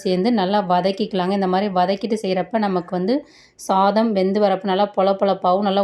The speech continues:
உதிரியாவும் கிடைக்குங்க. ரொம்ப டேஸ்ட்டாவும் இருக்கும் இந்த திணை அரிசி. நம்மளுடைய உடம்புக்கு நல்லதுங்க. இப்ப பாருங்க ரெண்டு நிமிஷம் வதங்கி அதுல இருக்க தண்ணியெல்லாம் நல்லா சுண்டி வந்துருச்சுங்க. சுண்டின பிறகு இப்ப நம்ம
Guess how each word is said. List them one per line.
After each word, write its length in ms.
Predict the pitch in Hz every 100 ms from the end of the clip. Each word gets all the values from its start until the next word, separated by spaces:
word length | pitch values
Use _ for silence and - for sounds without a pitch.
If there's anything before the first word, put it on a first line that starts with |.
| 185
உதிரியாவும் 600 | 175 196 202 185 185 214
கிடைக்குங்க. 480 | 180 180 - 180 180 254 370 - _ _ _ _ -
ரொம்ப 260 | 202 202 220
டேஸ்ட்டாவும் 600 | 196 196 208 - 220 208 220
இருக்கும் 220 | 214 196
இந்த 120 | 190 190
திணை 180 | 185 190 190
அரிசி. 200 | 175 214
நம்மளுடைய 300 | 196 185 180 175
உடம்புக்கு 360 | 190 208 214 190
நல்லதுங்க. 440 | 180 180 175 175 220 330 330 _ _ _ _ _ _ _ _
இப்ப 180 | 196 196 202
பாருங்க 260 | 196 208 226
ரெண்டு 160 | 196 196
நிமிஷம் 280 | 196 190 214
வதங்கி 220 | 190 196 208
அதுல 160 | 190 185
இருக்க 160 | 202 214 190
தண்ணியெல்லாம் 500 | 190 202 196 254 311 - _ _ _ _ _ 208
நல்லா 220 | 196 208 208
சுண்டி 260 | 214 208 214
வந்துருச்சுங்க. 480 | 196 185 175 190 180 240 269
சுண்டின 340 | 208 196 208 196
பிறகு 240 | 185 180 240
இப்ப 220 | 220 196 185
நம்ம 220 | 180